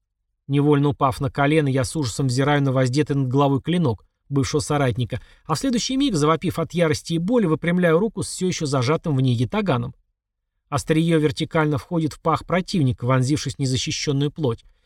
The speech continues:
и тут же я выдёргиваю его назад. Кровь фонтаном брызнула из страшной раны. С трудом встаю на ноги, зажимая левой рукой раненый бок.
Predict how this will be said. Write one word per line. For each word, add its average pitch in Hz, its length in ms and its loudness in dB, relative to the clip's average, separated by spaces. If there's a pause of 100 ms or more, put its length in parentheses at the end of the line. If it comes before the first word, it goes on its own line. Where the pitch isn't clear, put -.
(120)
и 240 80 -4
тут 262 180 2
же 180 100 0
я 170 100 4
выдёргиваю 139 520 2
его 127 180 2
назад. 143 420 0 (720)
Кровь 160 240 2
фонтаном 147 560 0
брызнула 123 380 0
из 120 80 -4
страшной 135 440 -4
раны. 135 300 -2 (640)
С - 100 -20
трудом 247 280 0
встаю 226 300 0
на 160 180 4
ноги, 147 200 0
зажимая 135 420 2
левой 147 260 2
рукой 170 280 0
раненый 127 340 0
бок. 147 340 -2